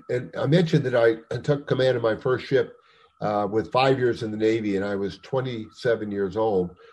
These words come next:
Well, my boss had thirty-two years in the Navy, and, um, his, his guidance to me when I first met him was, "Cutler, you do the right thing,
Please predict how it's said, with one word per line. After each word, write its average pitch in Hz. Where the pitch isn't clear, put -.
Well, 113
my 160
boss 156
had 120
thirty-two 170
years 107
in 98
the 92
Navy, 95
and, 110
um, 107
his, 165
his 165
guidance 143
to 120
me 131
when 110
I 110
first 113
met 117
him 107
was, 98
"Cutler, 120
you 127
do 139
the 110
right 110
thing, 95